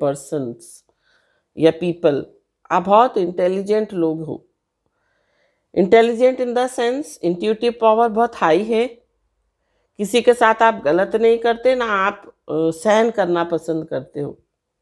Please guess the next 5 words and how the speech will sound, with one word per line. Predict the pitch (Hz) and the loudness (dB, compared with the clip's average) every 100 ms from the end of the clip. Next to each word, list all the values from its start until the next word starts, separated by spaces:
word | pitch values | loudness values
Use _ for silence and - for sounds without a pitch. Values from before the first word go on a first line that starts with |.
| _ _ _ _ _ _ 139 | _ _ _ _ _ _ 2
गलत | 185 220 226 | 6 6 4
बात | 214 190 208 208 | 2 4 2 0
नहीं | 226 233 226 | -2 -2 -2
बोलते, | 202 196 196 220 | -2 -4 -4 -2
आप | 208 196 220 | -2 -2 -6